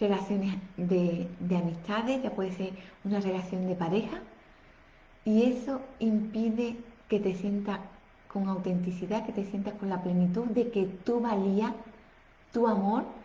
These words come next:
está dentro de ti. Cuando sanes eso, cuando trabajes eso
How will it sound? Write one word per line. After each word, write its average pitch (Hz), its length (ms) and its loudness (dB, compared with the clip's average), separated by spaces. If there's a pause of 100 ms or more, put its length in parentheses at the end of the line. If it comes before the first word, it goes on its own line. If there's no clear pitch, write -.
(160)
está 208 360 -2
dentro 214 580 0 (140)
de 190 200 4
ti. 180 240 -2 (460)
Cuando 190 380 2
sanes 262 480 2 (180)
eso, 214 360 -2 (480)
cuando 190 220 -2
trabajes 220 640 0
eso 202 160 -2